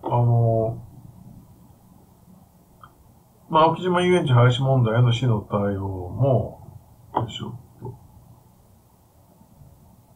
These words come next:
これですね。評価するって言ってますからね。ああ、そうですか。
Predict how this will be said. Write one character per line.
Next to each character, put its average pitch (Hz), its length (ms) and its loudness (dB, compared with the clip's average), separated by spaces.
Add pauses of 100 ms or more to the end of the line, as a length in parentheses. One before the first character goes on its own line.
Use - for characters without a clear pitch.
(960)
こ 120 100 -4
れ 104 40 -8
で - 60 -18
す - 60 -20
ね。 127 300 0 (1400)
評 349 240 2
価 - 120 -2
す - 80 -10
る 95 120 -8
っ - 80 -20
て - 60 -16
言 - 80 -16
っ - 40 -20
て - 80 -20
ま 95 140 -14
す - 80 -20
か - 80 -16 (160)
ら 135 220 2
ね。 - 40 -14 (1500)
あ 95 140 -6
あ、 - 100 -12
そ 101 140 -8
う - 80 -14
で - 60 -16
す - 80 -20
か。 - 80 -20